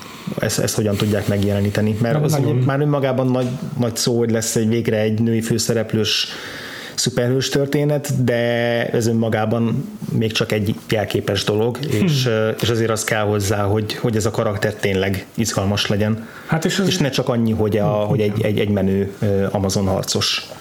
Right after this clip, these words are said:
Speaker 2: És hát hetvenhat éves a karakter, majdnem egy idős Supermannel, majdnem egy idős a, a
Speaker 1: Hm.
Speaker 2: Marvel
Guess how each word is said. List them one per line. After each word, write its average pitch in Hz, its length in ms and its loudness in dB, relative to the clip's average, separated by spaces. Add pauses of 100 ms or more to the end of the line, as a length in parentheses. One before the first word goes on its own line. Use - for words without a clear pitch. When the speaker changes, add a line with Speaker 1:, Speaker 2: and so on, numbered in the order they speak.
(220)
Speaker 2:
És - 80 0
hát 147 120 0
hetvenhat 117 460 0
éves 110 300 0
a 117 40 -2
karakter, 131 420 0
majdnem 123 360 2
egy 110 180 2
idős 107 240 2
Supermannel, 117 680 0
majdnem 113 340 2
egy 110 160 2
idős 110 420 0
a, 131 60 -2
a 110 400 0
Speaker 1:
Hm. 139 60 2
Speaker 2:
Marvel 120 560 0